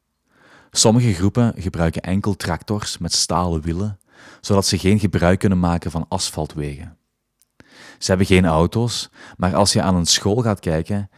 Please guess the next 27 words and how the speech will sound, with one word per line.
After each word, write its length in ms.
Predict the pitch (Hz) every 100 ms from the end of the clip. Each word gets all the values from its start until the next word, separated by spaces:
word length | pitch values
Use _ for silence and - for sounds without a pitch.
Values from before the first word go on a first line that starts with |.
| _ _
zie 220 | 90 87
je 80 | 85
minivans 600 | 87 110 110 92 95 -
toekomen 560 | - - 101 98 107 - - -
met 180 | - -
groepen 500 | 107 104 - 85 82
Amish 280 | 90 87
op 140 | - 82
de 60 |
achterbank. 720 | - 87 - - 73 71 - _ _ _ _ _ _ _ _ _ _ - - - _
Creditcards 640 | - 101 120 110 107 -
zijn 140 | 98
verboden, 640 | 80 76 80 87 110 120 107 _ _ - -
maar 180 | 85
wegwerpluiers 1000 | 78 95 98 101 95 82 82 92 92 -
en 160 | 80 -
pesticiden 760 | 85 90 90 - 90 92 92 -
worden 220 | - 82 -
vaak 260 | 82 80
gebruikt. 600 | - - 76 71 - - _ _ _ _ _ _ _ _ - - - -
Internet 480 | - 113 117 117 117
is 80 | 92
een 140 | 87
omstreden 520 | 90 85 - 95 98 -
onderwerp, 640 | 82 90 101 110 120 - _ - - -
terwijl 260 | - 92
gsm's, 720 | 82 87 76 80 95 104 -